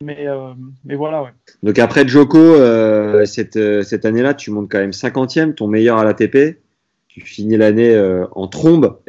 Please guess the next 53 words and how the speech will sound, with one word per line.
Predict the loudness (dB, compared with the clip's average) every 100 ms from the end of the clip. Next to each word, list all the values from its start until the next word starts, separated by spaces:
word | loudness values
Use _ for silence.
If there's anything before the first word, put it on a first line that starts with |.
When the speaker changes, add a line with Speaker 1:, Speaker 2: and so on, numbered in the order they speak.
| -6
Speaker 2:
Et | -2
depuis, | 0 0 -2 -10 0 2
pareil, | 2 2 2 2
euh, | 0 -2 -2 -2
qu'est-ce | -4 -10 -16
qui | -10
s'est | -8
passé ? | -6 -4 -4
T'as, | -4 -6 -6
t'as | -4
lâché | -4 -4 -6
encore | -4 -4
mentalement | -4 -4 -2 -4
ou | -6
qu'est-ce | -6 -10
que | -4
ça | -2
a |
été | -2
quoi, | 0 0
le, | 2 0
la | -2
suite ? | -4 -4
Speaker 1:
Non, | 0 0
non, | 0 -6
non. | -8 -10
Là, | -10
globalement, | -10 -10 -10 -10 -16
j'ai | -18
pas. | -16 -12 -10 -8 -8
Après, | -12 -20
c'est | -20
un | -20
petit | -20 _ _
peu, | -12 -12
euh, | -14 -16 -16 -16 -16 -20
un | -20
petit | _
peu | _ -18
de | -14
la | -10
malchance, | -10 -12 -16 -18 -18
mais, | -18 -12
euh, | -10 -10 -12 -14 -16 -20 -20 -20 _ _ _ _ _ _ _ _ -20
en | -16 -16
deux | -16 -14
mille | -14 -14
seize, | -10 -6 -6 -8 -12
je | -12
finis | -18 -20
bien | -8 -4
la | -4
saison. | -4 -8 -8 -10